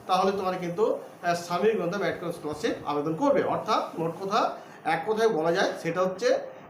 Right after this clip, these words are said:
মাধ্যমিকে যদি ফিফটি পার্সেন্ট থেকে ফিফটি নাইন পার্সেন্ট যদি নাম্বার থাকে, তাহলে তোমরা নবান্ন স্কলারশিপ আবেদন করবে। আর যদি মাধ্যমিক এবং উচ্চ মাধ্যমিক যদি সিক্সটি পার্সেন্ট থেকে সিক্সটি পার্সেন্ট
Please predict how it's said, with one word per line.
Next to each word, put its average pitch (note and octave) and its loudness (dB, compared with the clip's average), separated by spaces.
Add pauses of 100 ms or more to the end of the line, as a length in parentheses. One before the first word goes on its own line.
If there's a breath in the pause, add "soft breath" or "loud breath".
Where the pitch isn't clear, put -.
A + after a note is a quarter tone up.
মাধ্যমিকে B3 4
যদি A3+ 4
ফিফটি F#3 -6
পার্সেন্ট A3+ -4
থেকে A#3 0
ফিফটি G3 -2
নাইন E3+ 2
পার্সেন্ট G#3 -2
যদি G3+ -2
নাম্বার F#3 0
থাকে, G3 -2
তাহলে F#3 -4
তোমরা F3 -6
নবান্ন D3+ -2
স্কলারশিপ G3 -8
আবেদন A3 -4
করবে। B3 -6 (500 loud breath)
আর D#3+ 4
যদি G3 0
মাধ্যমিক F#3 4
এবং A3 4
উচ্চ G3+ 0
মাধ্যমিক A3 2
যদি G#3+ -4
সিক্সটি G3+ -8
পার্সেন্ট A#3 -2
থেকে A3+ 0
সিক্সটি A3 -8
পার্সেন্ট A3 2